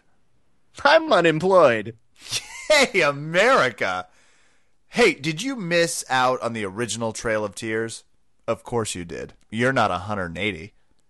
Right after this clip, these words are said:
Speaker 2: And I have great news. You can relive every awful moment when you and a friend traveled to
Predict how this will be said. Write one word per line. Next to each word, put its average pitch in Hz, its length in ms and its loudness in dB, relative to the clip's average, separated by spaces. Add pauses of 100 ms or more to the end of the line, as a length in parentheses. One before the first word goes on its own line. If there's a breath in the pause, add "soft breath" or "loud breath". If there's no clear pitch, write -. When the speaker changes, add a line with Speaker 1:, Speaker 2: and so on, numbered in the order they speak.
(400)
Speaker 2:
And 98 160 -4
I 101 140 2
have 104 260 -2
great 90 240 -8
news. 78 320 -18 (420)
You 139 200 0
can 139 160 -4
relive 127 400 -2
every 98 420 -2
awful 127 400 0
moment 139 480 -4
when 98 160 -12
you 208 300 -4
and 104 120 -8
a 98 60 -4
friend 175 400 0
traveled 147 580 -2
to 117 120 -4